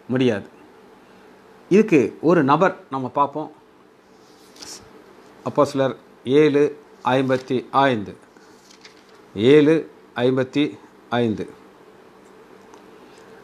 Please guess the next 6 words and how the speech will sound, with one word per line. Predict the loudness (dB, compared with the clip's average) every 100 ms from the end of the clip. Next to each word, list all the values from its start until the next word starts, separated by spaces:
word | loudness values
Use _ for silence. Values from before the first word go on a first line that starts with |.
| -20 -20 -20 -16
ஸ்தேவான் | -12 0 4 4 2 -6 _ _ _
பரிசுத்தாவினிலே | -4 -2 -2 0 0 2 0 0
நிறைந்தவனாய் | -2 -2 -2 -4 -4 -4 -8 _ -6
வானத்தை | -2 -2 -2 -2
அண்ணாந்து | 0 0 0 -2
பார்த்து | -4 -2 2 2